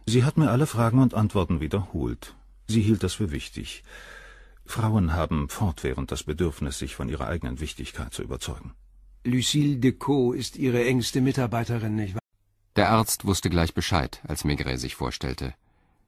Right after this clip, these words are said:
Speaker 3: Er sei sicher gewesen, dass Maigret früher oder später zu ihm gekommen wäre. Louise Filon sei vorgestern am Montag um halb sechs bei ihm gewesen.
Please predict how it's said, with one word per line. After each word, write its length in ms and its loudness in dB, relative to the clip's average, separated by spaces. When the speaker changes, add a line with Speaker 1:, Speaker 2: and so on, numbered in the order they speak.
Speaker 3:
Er 80 6
sei 160 6
sicher 280 4
gewesen, 460 4
dass 160 0
Maigret 420 2
früher 360 2
oder 160 -2
später 380 0
zu 180 -2
ihm 160 0
gekommen 420 -2
wäre. 320 -4
Louise 320 6
Filon 440 4
sei 180 2
vorgestern 640 2
am 100 2
Montag 540 2
um 220 0
halb 200 2
sechs 300 -2
bei 160 0
ihm 180 -4
gewesen. 400 -8